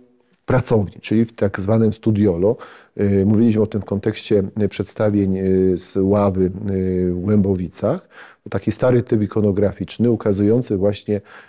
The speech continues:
y, świętego papieża Grzegorza Wielkiego, y, świętego Augustyna, świętego Ambrożego i świętego Hieronima, którzy właśnie są pochłonięci pracą przy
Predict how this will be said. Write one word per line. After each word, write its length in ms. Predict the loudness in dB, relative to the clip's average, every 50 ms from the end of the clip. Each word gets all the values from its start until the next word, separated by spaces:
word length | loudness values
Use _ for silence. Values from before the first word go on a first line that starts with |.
| _ _ -4 -2
y, 140 | -2 -2
świętego 420 | 0 -2 -2 -2 0 0 0 0 0
papieża 380 | 0 -2 -2 -2 -2 0 0
Grzegorza 440 | -2 -2 -2 -2 -2 0 0 0 0
Wielkiego, 560 | 0 0 0 0 0 0 2 2 4 2 2 2 -2 -4 -2 2 2 2
y, 40 | 2
świętego 600 | 0 -2 -4 -2 0 0 0 2 2 0 0 -2 -4 -6
Augustyna, 580 | -4 -2 0 0 -2 -2 -2 -2 0 2 2 0
świętego 400 | 0 -2 -4 -2 -2 0 0 0
Ambrożego 560 | 0 0 2 0 2 2 2 0 2 2 0
i 40 | -2
świętego 420 | -2 -6 -6 -2 -2 0 0 -2
Hieronima, 520 | -2 -2 -2 -2 0 2 2 2 2 2
którzy 380 | 0 -4 -8 -6 -2 -2 -2 -2 -4 -8 -20 -20 -20 _ _ -10
właśnie 260 | -10 -6 -4 -4 -4
są 200 | -2 0 -2 0
pochłonięci 640 | 0 -2 -2 -2 -2 0 2 2 2 0 -2 -4 -8
pracą 420 | -4 -2 -4 -2 -2 -4 -6 -6
przy 340 | -6 -8 -6 -4 -4 -4